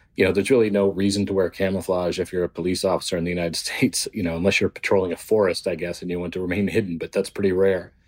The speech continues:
But it makes you look and think like a soldier. It makes you think you are a soldier. And for the people you're supposed to be serving, you know, you look like a soldier. So it looks to them like you're not a,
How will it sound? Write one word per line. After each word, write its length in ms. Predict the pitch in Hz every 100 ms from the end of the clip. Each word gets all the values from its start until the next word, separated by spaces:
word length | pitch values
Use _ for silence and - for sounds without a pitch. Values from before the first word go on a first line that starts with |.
| _ -
But 120 | 110
it 160 | 113 110
makes 320 | 131 147 -
you 100 | 139
look 320 | 117 151 -
and 200 | 104 113
think 240 | - 147 147
like 220 | 110 101
a 100 | 101
soldier. 460 | - 120 117 82 90
It 80 |
makes 200 | 85 92
you 80 | 110
think 160 | 107 104
you 140 | 101
are 160 | 101 107
a 40 |
soldier. 380 | - 98 95 101
And 300 | 101 101 101 - - - _
for 60 | 110
the 80 |
people 180 | 139 127
you're 80 | 120
supposed 220 | - 120
to 80 | 113
be 80 | 104
serving, 500 | - 165 123 117 120 _
you 100 | 117
know, 220 | 117 110 -
you 100 | 139
look 180 | 165 208
like 160 | 123 101
a 60 |
soldier. 340 | - 85 80 85
So 180 | 107
it 100 | 107
looks 200 | 120 151 -
to 100 | 113
them 320 | 113 120 110
like 260 | 98 98
you're 100 | 104
not 240 | 101 110 107
a, 280 | 101 101